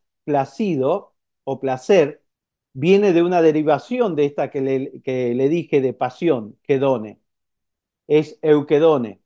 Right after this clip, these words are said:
en, en griego, cuando habla acá de Dios. "A vuestro Padre le ha placido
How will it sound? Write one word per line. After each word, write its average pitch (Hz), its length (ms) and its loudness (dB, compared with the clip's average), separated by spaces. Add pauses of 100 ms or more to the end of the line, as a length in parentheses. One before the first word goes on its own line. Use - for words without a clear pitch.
(300)
en, 123 300 -6
en 120 160 -8
griego, 117 480 -4 (380)
cuando 127 280 -2
habla 139 260 2
acá 143 260 -2
de 131 140 -2
Dios. 131 480 -6 (440)
"A 143 120 2
vuestro 170 420 0
Padre 226 340 2
le 202 140 2
ha 220 260 -2
placido 190 960 -4